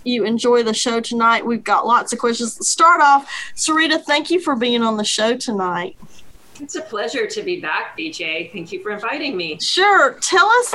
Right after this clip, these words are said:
Speaker 1: a little bit, tell the listeners about yourself. Give some more,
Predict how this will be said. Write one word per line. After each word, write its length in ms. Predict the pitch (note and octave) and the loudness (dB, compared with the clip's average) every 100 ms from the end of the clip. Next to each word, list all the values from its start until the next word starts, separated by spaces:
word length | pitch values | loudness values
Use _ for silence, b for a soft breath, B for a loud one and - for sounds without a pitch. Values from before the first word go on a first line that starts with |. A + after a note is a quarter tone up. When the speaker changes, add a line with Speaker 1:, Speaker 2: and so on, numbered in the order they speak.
| - | 0
Speaker 1:
a 80 | |
little 320 | C#4 C#4+ D#4+ F4+ | 2 2 2 2
bit, 240 | D#4+ C4+ | 2 0
tell 240 | - F#4 | 2 2
the 80 | F#4+ | 4
listeners 580 | E4+ C#4 D4 - C4 B3+ - | 2 0 -2 0 -2 0 -2
about 400 | A3+ B3+ B3 - | 2 4 4 2
yourself. 640 | A3+ - - A3 F#3 - B B - | -4 -2 2 4 2 0 B B -6
Give 260 | C4 F#4+ F#4 | 2 2 2
some 280 | - F4 | 0 2
more, 440 | C#4+ C#4 C#4 C4+ | 2 4 6 4